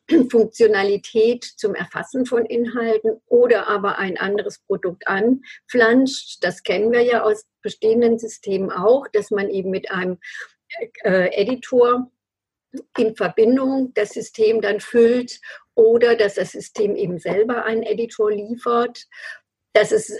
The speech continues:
ermöglicht, dass mehrere Autoren gleichzeitig daran arbeiten und wie das dann gehandhabt wird.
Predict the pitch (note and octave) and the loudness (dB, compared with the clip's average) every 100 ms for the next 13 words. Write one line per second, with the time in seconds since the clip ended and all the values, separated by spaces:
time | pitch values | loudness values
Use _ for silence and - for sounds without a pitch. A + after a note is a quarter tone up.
0 | - - G3 A3 A3+ A3+ G#3+ - G3 G#3+ | -4 0 4 6 6 4 -2 0 -2 0
1 | G3 G3 F#3+ G3 - F#3 - G3+ G3 G3+ | 0 0 -2 -6 -4 -6 -2 0 0 2
2 | G3+ - - B3 A3 G#3+ - G#3+ G3 G3+ | 2 0 -2 -2 0 -2 -2 -2 0 -4
3 | - F#3+ G#3 G3 G3 G3+ G3+ F3+ E3+ D#3 | -4 -2 -2 0 0 0 -2 -4 -4 -4
4 | F#3+ F#3+ - F3 F3 E3 E3 A#3+ C4 B3+ | -4 -4 -4 -6 -4 -2 -2 0 0 0
5 | A3 A3+ - G3 G#3 G#3 G3+ | -4 -4 -10 0 4 4 0